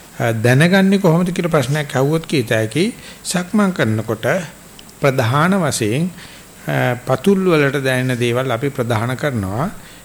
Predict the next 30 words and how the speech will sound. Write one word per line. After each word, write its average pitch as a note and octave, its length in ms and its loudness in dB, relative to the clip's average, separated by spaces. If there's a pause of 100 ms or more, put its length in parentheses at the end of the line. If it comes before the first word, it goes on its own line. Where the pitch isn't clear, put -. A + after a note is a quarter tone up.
(160)
එදිනෙදා G3 520 4
වැඩවල C3 360 2
අතුල් E3+ 320 0
පතුල් E3+ 360 0
දෙකටම E3+ 400 0
දැනෙන E3+ 320 2
දේවල් D3+ 300 2
ප්‍රධාන C3+ 400 -2
කරගන්න. A2 340 -10 (540)
යමක් A#2+ 280 -4
අල්ලනකොට A2+ 500 -2
කොහොමද B2 360 0
ඒක A2+ 200 -2 (540)
රවුම් B2+ 380 2
දෙයක්ද, A2+ 320 2
සීතල C3 380 -2
දෙයක්ද, A2 360 -2 (420)
ගොරෝසු C3+ 440 2
දෙයක්ද, A2+ 420 -2
තද C3 320 2
දෙයක්ද, A#2 380 0
මෙලෙක් C#3+ 340 0
දෙයක්ද D3 320 0
කියලා, G#3 300 0 (680)
අ, D3+ 100 -6 (140)
අත C#3+ 120 -2
තියෙනකොටම F#3 680 2
තේරෙනවා. B2+ 420 -2 (360)
මේ B2+ 200 2
අත A2+ 200 -2